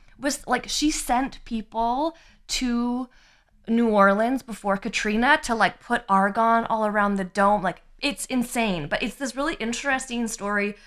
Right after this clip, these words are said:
'cause that's something that fascinates me is such kind of, like, internet cults or any kind of cult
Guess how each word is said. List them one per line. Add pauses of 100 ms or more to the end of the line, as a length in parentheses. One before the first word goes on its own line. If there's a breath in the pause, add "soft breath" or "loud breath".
(140 loud breath)
'cause
that's
something
that
fascinates
me
is
such
kind
of,
like,
internet
cults
or
any
kind
of
cult